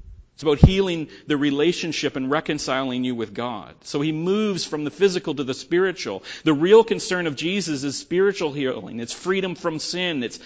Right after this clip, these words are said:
living water. To escape judgment and be welcome in the kingdom of God. Jesus has set this man free from sin, to sin no more and not face the coming judgment,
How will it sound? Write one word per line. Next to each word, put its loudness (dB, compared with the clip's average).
living 6
water. -6
To 4
escape 2
judgment 0
and -2
be 2
welcome 0
in -4
the -4
kingdom -2
of -4
God. 2
Jesus 0
has -2
set -2
this -2
man -4
free 0
from -4
sin, 0
to -4
sin -2
no -2
more 0
and -2
not -4
face -2
the -6
coming -6
judgment, -2